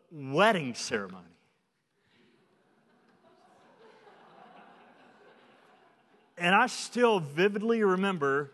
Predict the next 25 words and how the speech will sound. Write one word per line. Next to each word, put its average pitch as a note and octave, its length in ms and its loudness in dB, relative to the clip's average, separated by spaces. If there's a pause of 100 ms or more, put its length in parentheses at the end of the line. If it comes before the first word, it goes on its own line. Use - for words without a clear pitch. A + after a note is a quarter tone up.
(120)
preaching G#3+ 580 -2
that C#3 320 2
and C3+ 200 -4
looking G#3+ 360 0
at G3 160 -2
the D3 100 0
bride A#2+ 640 -2 (2000)
on F3 180 4
this E3 240 -4
glorious, G#3+ 680 4
happy F3+ 420 -4
day. C3+ 320 -4 (1800)
And D3+ 160 0
I'm B3 180 0
not, A#3+ 160 -8
this G#3 240 2
is D#3+ 160 -8
not E3+ 260 0
a F#3 60 -6
joke. B2 400 -8 (720)
Literally F#3+ 640 2
just D3+ 240 -6
watching D#3 500 -2
her C3+ 220 -6
melt A2 640 -6